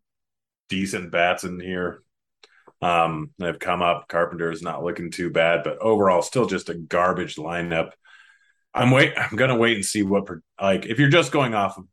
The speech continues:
point per dollar, then he's, he's kind of <laughs> my guy on the slate, which is super weird. But I kinda wanna wait and see where he ends up with ownership. I could see projection systems spitting him out as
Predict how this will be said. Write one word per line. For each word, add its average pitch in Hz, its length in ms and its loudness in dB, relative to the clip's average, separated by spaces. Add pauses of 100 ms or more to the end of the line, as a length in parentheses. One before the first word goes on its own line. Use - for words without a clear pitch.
(460)
point 120 240 -2
per 113 80 -2
dollar, 92 400 0
then 82 220 -10
he's, 85 400 -14
he's 85 540 -4
kind 90 260 -4
of 73 140 -8
<laughs> - 40 -20
my 82 180 -2 (200)
guy 95 200 2
on 85 120 -4
the 80 80 -12
slate, 80 280 -6
which 78 140 -10
is 78 140 -10
super 95 340 -2
weird. 82 380 -2 (640)
But 110 140 6
I 107 60 0
kinda 135 200 4
wanna 117 140 2
wait 110 180 4
and 101 100 -6
see 101 260 0
where 92 420 0
he 95 180 -6
ends 92 160 -8
up 90 160 -6
with 82 180 -8
ownership. 98 580 -2
I 92 140 0
could 101 160 -2
see 90 440 -2 (200)
projection 95 460 -2
systems 90 400 -12
spitting 90 300 -6
him 87 80 -8
out 87 240 -4
as 78 320 -10